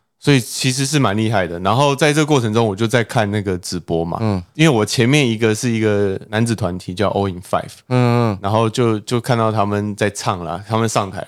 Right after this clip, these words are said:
Speaker 1: 他们下台就是换我，但我还在那，还在路上这样。可是想说应该来得及，因为目前都非常顺利这样。
Speaker 2: 嗯。
Speaker 1: 所以他们的表演时间大概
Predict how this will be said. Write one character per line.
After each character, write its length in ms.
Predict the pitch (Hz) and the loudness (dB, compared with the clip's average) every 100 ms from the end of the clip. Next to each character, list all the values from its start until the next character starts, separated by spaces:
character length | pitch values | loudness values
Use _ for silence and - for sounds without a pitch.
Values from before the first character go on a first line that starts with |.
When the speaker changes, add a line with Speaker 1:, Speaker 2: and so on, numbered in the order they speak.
| 98 | -4
Speaker 1:
他 100 | 135 | 0
们 100 | 147 | 0
下 240 | - 127 | 2 0
台 140 | 113 95 | 0 -4
就 100 | 113 | -4
是 80 | |
换 160 | 107 113 | -2 -2
我， 300 | 90 - - _ | -2 -10 -18 _
但 120 | - 131 | 0 0
我 80 | |
还 140 | 95 95 | 2 2
在 160 | 110 | 2
那， 160 | 117 113 - _ | 2 -4 -10 _
还 140 | 98 | -2
在 180 | 107 104 - | -2 -2 -2
路 140 | 123 | -4
上 220 | 98 95 82 _ - | -2 -2 -4 _ -6
这 80 | 95 | -6
样。 100 | 104 | -2
可 100 | 117 | 0
是 160 | 151 240 | 2 2
想 180 | 160 123 | 2 2
说 200 | 175 175 - | 2 0 2
应 180 | 214 | 4
该 180 | 202 190 | 4 4
来 140 | 165 113 | 2 2
得 140 | 131 | 2
及， 260 | - 90 82 - | 0 -10 -14 -4
因 180 | 147 156 | 2 4
为 260 | 151 135 - - _ _ | 4 0 -4 -20 _ _
目 200 | - 165 | 0 2
前 160 | 135 104 | 2 0
都 100 | 110 | 0
非 140 | 110 | 2
常 160 | 110 92 | 0 0
顺 260 | - 104 92 | -4 -4 -4
利 200 | 90 - | -10 -8
这 120 | - | 0
样。 80 | 123 | 2
Speaker 2:
嗯。 200 | 131 139 | 4 4
Speaker 1:
所 120 | 139 | 4
以 100 | 120 | 4
他 100 | 127 | 2
们 80 | 139 | 2
的 80 | 147 | 2
表 140 | 135 | 2
演 80 | 117 | 0
时 60 | 101 | 0
间 160 | 107 | -2
大 160 | 113 117 | 0 2
概 200 | 113 | 2